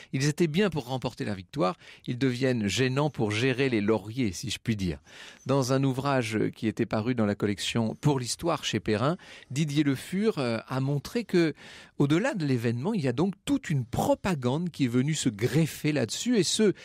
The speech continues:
dès le seizième siècle, une propagande qui, avec le temps, a peu à peu évolué. Alors, quels sont les différents récits de la bataille de Marignan, Didier Le Fur ? Il faut tout de suite donner une version officielle, euh,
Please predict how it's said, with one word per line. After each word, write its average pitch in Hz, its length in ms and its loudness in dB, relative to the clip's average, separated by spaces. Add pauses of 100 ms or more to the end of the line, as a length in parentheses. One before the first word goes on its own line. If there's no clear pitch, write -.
(200)
dès 226 300 2
le 196 140 4
seizième 107 400 -4
siècle, 302 280 -4
une 156 100 -2
propagande 165 520 -2
qui, - 120 -2
avec 120 200 -2
le 107 100 -2
temps, 262 200 -4
a 165 100 0
peu - 160 -4
à 123 60 2
peu 294 180 0
évolué. 120 380 2
Alors, 151 200 2 (340)
quels 277 160 -4
sont 339 160 -2
les 185 120 0
différents 127 540 0
récits 147 880 -2
de 120 120 2
la 117 140 2
bataille 104 400 0
de 95 100 -2
Marignan, 95 460 0
Didier 113 260 0
Le 92 80 2
Fur ? 233 260 0 (360)
Il 160 80 2
faut 151 140 2
tout 131 100 -4
de 110 60 -10
suite 226 160 -2
donner 135 200 2
une 143 100 0
version 113 380 -2
officielle, 202 600 0
euh, 107 300 0